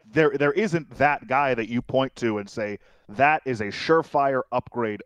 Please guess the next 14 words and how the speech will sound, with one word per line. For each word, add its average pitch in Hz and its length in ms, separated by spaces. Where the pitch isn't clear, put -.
over 110 240
Tua 107 240
Tagovailoa." 98 680
It 135 80
just, 196 240
that 143 180
guy's 170 240
not 143 140
out 156 180
there. - 220
The 113 80
Matthew 160 340
Stafford 123 600
that, 117 380